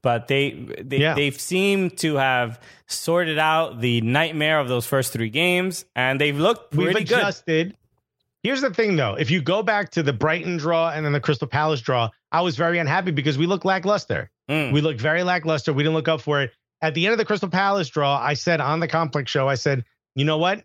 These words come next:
Speaker 2: Maybe Arteta isn't the guy because we gave you a full squad and I haven't really seen that big jump." Well, I have. I've seen it in the adjustments that he's made. He had to make adjustments, and he did. He, look, Martin Odegaard isn't playing well, sat him,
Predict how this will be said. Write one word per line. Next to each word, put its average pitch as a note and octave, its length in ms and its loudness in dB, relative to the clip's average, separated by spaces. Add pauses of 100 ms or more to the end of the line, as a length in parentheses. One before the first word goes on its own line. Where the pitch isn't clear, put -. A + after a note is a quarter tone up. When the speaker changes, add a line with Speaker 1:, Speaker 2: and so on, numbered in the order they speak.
(140)
Speaker 2:
Maybe D3+ 460 0
Arteta D#3 460 0
isn't C#3+ 320 0
the C#3 80 -2
guy C#3+ 220 2
because B2+ 340 0 (380)
we C3+ 140 0
gave E3+ 240 0
you G#3 100 2
a F3 40 2
full F3+ 220 0
squad G3 340 0
and E3+ 100 -4
I D#3 60 -2
haven't F3 280 -2
really F3+ 220 2
seen E3+ 720 0 (320)
that D3 260 -2
big E3+ 260 -2
jump." C3 400 0 (180)
Well, G3+ 380 0 (600)
I E3 160 2
have. F3 360 -2 (880)
I've D#3 220 0
seen G3 340 0
it E3+ 180 0
in D#3+ 320 0
the D#3+ 140 2
adjustments D#3 500 0
that E3+ 120 0
he's D#3 180 0
made. F3 240 0
He D#3+ 140 0
had D#3+ 200 2
to G3+ 60 0
make F#3+ 180 -2
adjustments, D3 460 0
and D3 80 0
he D3 80 0
did. D#3 260 0 (340)
He, D#3 260 0
look, E3 220 0
Martin D3+ 300 0
Odegaard E3 380 0
isn't D3+ 280 0
playing D#3+ 300 0
well, D3 320 0
sat D#3 320 0
him, E3 360 0